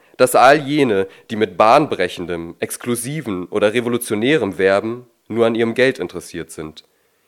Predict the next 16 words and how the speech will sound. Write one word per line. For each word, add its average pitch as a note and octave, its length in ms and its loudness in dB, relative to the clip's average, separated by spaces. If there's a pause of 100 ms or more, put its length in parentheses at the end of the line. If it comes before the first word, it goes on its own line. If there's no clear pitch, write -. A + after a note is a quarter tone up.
(140)
Ihre G#2+ 200 -2
Gesundheit C3 580 2
ist - 180 -12
zweitrangig, A#2+ 840 0
wenn A2 160 2
sie A2 120 -8
nicht A#2 220 -6
schon A#2+ 260 0
mit G#2+ 140 -8
biologisch A2 560 -2
unmöglichen A#2 600 -2
Versprechen A2 760 -6
im G#2 100 -10
Schützengraben F#2 600 -6
gefallen F2 440 -4
ist. - 300 -20